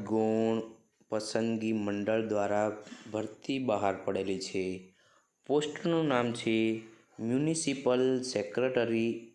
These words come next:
ઇન્સ્પેક્ટર. એનો જાહેરાત ક્રમાંક છે ત્રણસો ને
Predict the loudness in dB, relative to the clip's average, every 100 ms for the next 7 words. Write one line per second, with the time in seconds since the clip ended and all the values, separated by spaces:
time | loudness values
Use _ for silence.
0 | _ -4 -2 -2 -4 -4 -4 -2 2 2
1 | 0 -6 -16 -20 _ -4 -2 0 2 2
2 | 2 2 0 0 2 2 0 -2 -2 0
3 | 0 -2 -10 -20 _ -2 0 0 0 2
4 | 2 2